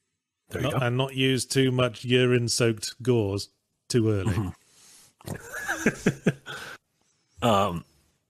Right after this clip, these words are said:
Speaker 1: yeah, I think even simple things of, of going from first person to third person could change things mechanically quite a bit. Um,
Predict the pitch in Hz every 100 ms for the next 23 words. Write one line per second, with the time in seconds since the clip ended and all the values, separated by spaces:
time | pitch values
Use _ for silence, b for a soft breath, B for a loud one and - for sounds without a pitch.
0 | - 147 180 123 143 190 131 117 120 139
1 | 147 117 139 135 127 117 110 131 123 110
2 | 104 107 - - 147 120 113 113 113 101
3 | 117 107 113 107 110 101 104 101 120 -
4 | 131 - _ - - 107 117 104 - 107
5 | 104 110 101 104 - 113 120 110 113 113
6 | - - - 101 90 -